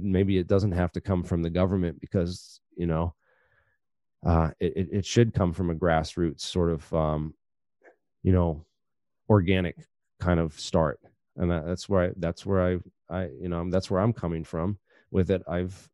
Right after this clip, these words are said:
I've worked, I've never worked, uh, f-, <laughs> I've worked for, in construction for the, you know, past fifteen years. I did, I've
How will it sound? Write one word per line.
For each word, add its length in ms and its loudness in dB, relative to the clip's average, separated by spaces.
I've 260 0
worked, 420 -2
I've 160 8
never 180 2
worked, 380 -4
uh, 280 -2
f-, 200 -12
<laughs> 120 -14
I've 140 2
worked 300 4
for, 260 2
in 220 -2
construction 720 0
for 240 -2
the, 140 -4
you 120 -8
know, 100 -4
past 340 -4
fifteen 420 -6
years. 280 -6
I 80 0
did, 380 -4
I've 140 -4